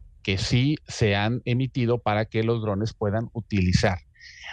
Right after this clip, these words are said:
Hay todavía la posibilidad de hackear ciertos drones para que también puedan volar a través de esta zona. Sin embargo, eso ya está mucho más robusto porque recordemos que tiene que ver con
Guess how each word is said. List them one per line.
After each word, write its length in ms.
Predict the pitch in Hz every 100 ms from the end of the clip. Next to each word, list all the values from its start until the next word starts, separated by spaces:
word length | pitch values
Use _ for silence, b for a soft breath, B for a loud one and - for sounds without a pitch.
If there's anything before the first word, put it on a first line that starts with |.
| B
Hay 260 | 120 139 190
todavía 720 | 208 196 185 175 156 165 -
la 160 | 113
posibilidad 760 | 107 160 180 190 165 156 127 123
de 160 | - 110
hackear 800 | - 107 _ 147 170 202 262 277 - _
ciertos 500 | - 120 113 - 131
drones 340 | 123 123 110 -
para 200 | 101 95
que 160 | -
también 420 | - 92 92 110
puedan 360 | 127 120 160 156
volar 260 | 113 98 101
a 60 |
través 360 | 101 95 98 98
de 80 | 101
esta 200 | - 104
zona. 260 | 98 98
Sin 180 | 110 98
embargo, 460 | 98 113 113 151 143 B B
eso 220 | 123 143
ya 140 | 127 123
está 220 | - 123
mucho 360 | 123 131 -
más 160 | 127 123
robusto 440 | 131 131 135 -
porque 300 | 143 117 -
recordemos 560 | 139 139 156 139 127 131
que 100 | 113
tiene 280 | - 110 110
que 120 | 127
ver 220 | 117 110
con 320 | - 120 135